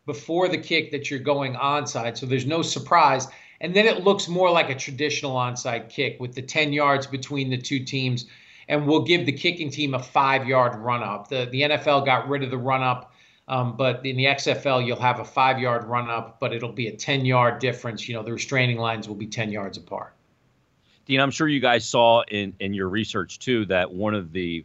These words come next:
Speaker 2: frustrations maybe with the N F L is the, the amount of penalties waiting for the yellow flag to hit the field on any given play. It's almost like you're holding off to celebrate until you know there's no flags. Um, and then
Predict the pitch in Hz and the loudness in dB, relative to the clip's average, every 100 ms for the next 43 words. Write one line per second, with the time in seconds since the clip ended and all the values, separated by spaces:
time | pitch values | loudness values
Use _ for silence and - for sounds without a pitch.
0 | - 101 - 110 101 101 92 98 92 90 | -4 -4 -2 -4 -4 -8 -8 -8 -6 -8
1 | 92 92 98 - 90 80 71 _ _ _ | -6 -4 -4 -4 -2 -2 -2 _ _ _
2 | _ _ 101 101 98 90 82 _ - 110 | _ _ 0 2 2 0 -6 _ -4 -2
3 | 113 104 98 98 101 110 127 139 120 151 | -2 0 0 2 2 2 0 -8 -6 -4
4 | 139 139 151 143 - _ _ 95 110 110 | -4 -4 -10 -12 -14 _ _ -4 -2 -2
5 | 104 107 95 90 95 101 95 98 98 101 | -4 -6 -6 -2 -2 -2 -2 -2 -2 -2
6 | 87 98 98 85 104 107 92 85 - 104 | -6 -8 -10 -8 -4 -2 -2 -6 -6 -4
7 | 107 95 90 82 104 101 85 101 92 101 | -4 -4 -8 -8 -4 -4 -4 -8 -8 -8
8 | 87 _ _ _ - 95 107 - 120 123 | -8 _ _ _ -12 -8 -8 -4 0 2
9 | 113 101 104 - 87 - 131 135 101 95 | 2 0 0 -2 -10 -2 0 2 0 -2
10 | 87 87 - 90 110 98 95 107 107 95 | -4 -6 -12 -10 -6 -6 0 2 0 -2
11 | 92 95 - 110 120 101 87 - _ _ | -6 -6 -4 2 4 4 0 -6 _ _
12 | _ _ - 104 104 104 _ 113 113 117 | _ _ -4 0 0 -2 _ -2 2 2
13 | 113 | 2